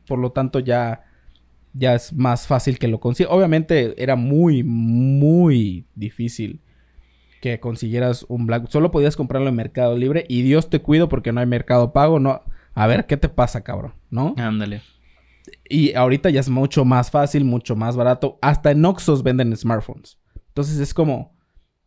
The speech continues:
Speaker 1: pues ellos ya tienen esa facilidad. Obviamente te puedes comprar un teléfono de veinte, treinta, cuarenta mil pesos, pero también te puedes comprar uno de cinco, de seis y, y para el tiempo, para el valor que tiene ahora, para lo que cuesta ahora conforme a nuestro poder adquisitivo,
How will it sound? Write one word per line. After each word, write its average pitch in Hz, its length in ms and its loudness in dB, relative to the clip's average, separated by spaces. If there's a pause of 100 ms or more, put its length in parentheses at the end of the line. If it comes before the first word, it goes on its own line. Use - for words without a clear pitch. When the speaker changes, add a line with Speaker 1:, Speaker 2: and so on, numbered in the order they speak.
(120)
Speaker 1:
pues 135 180 -4
ellos 165 180 2
ya 160 180 -2
tienen 143 480 -2
esa 127 220 -6
facilidad. 123 580 -4
Obviamente 160 380 0
te 131 80 -4
puedes 135 160 -2
comprar 123 260 -4
un 123 80 -4
teléfono 120 340 -4
de 110 240 -6
veinte, 127 460 -4
treinta, 131 300 -2
cuarenta 113 320 -2
mil 117 160 -2
pesos, 185 440 -2 (320)
pero 285 120 -4
también 339 140 2
te - 60 -2
puedes 226 140 2
comprar 147 220 2
uno 135 100 2
de 107 80 -2
cinco, 196 340 0
de 123 80 0
seis 165 380 2
y, 110 320 -2
y 110 320 -4 (440)
para 131 480 0 (300)
el 120 280 -2
tiempo, 180 680 0 (540)
para 107 600 -4
el 110 80 -6
valor 113 320 -2
que 160 100 -4
tiene 156 240 0
ahora, 127 300 0
para 113 120 -2
lo 110 80 -2
que - 120 -10
cuesta 151 240 -2
ahora 147 240 0
conforme 117 460 -4
a 120 60 -2
nuestro 113 280 -6
poder 117 200 -6
adquisitivo, 120 800 -6